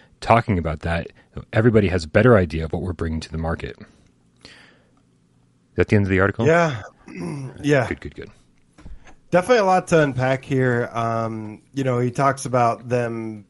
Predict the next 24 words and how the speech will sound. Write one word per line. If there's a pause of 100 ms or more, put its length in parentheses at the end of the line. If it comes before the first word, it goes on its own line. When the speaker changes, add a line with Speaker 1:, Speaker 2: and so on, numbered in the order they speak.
(120)
Speaker 2:
releasing
the,
the
P
S
V
R
one,
knowing (340)
that
it
was
underpowered,
knowing
it
has
lower
resolution,
things
that
were
gonna
happen.
But,